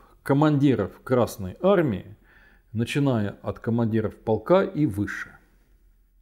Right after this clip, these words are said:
В эти страшные ре-, репрессии тридцать седьмого, тридцать восьмого годов.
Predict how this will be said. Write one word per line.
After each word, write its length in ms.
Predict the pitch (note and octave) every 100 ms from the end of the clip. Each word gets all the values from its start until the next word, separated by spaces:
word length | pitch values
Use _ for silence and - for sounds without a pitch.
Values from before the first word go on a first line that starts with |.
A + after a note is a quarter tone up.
| _ _ _ _ _ _ _ _ _
В 100 | B2
эти 120 | D#3
страшные 500 | - A#2 G#2+ - F#2
ре-, 180 | F#2+ F2+ - _ _ _
репрессии 440 | G#2 - E3+ -
тридцать 320 | F#2+ F#2 F2
седьмого, 320 | - G2+ E3 -
тридцать 320 | - - -
восьмого 460 | - - A2 C2+ -
годов. 280 | - -